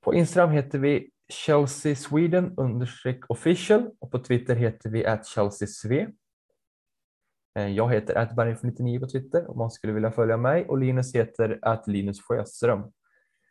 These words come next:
Eh, jag rekommenderar också besök på vår hemsida som är W W W punkt svenskafans punkt com slash N L S Chelsea. Och om du lyssnar på podden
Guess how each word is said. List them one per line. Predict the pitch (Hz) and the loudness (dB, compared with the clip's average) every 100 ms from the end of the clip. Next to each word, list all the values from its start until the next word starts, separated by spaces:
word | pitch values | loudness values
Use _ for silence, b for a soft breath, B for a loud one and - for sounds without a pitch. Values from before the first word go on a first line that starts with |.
| _ _ - | _ _ -8
Eh, | 113 | -4
jag | 113 120 | -2 -2
rekommenderar | 127 123 123 | 0 2 2
också | 120 - | 2 -4
besök | 120 123 120 | -4 0 -2
på | - | -2
vår | 123 | -2
hemsida | 113 - 107 143 170 | -2 0 2 2 2
som | - 113 | -2 -2
är | 107 | -2
W | 104 113 | 0 0
W | 147 | 0
W | 175 | 0
punkt | 180 165 | -4 -4
svenskafans | - 156 160 160 151 - | -4 -2 -2 0 -2 -2
punkt | 147 - | -8 -2
com | 143 135 | -2 -2
slash | - 127 | -2 -2
N | 127 123 | 0 -2
L | 117 | -2
S | 117 | -4
Chelsea. | - 127 165 165 226 214 - _ _ b b b b b b b _ _ _ _ | -2 0 0 -2 -4 -4 -8 _ _ b b b b b b b _ _ _ _
Och | - - - 170 | -2 -2 0 2
om | 156 | 4
du | 165 | 4
lyssnar | 160 - 156 | 4 2 2
på | 151 | 4
podden | 160 156 196 | 4 6 4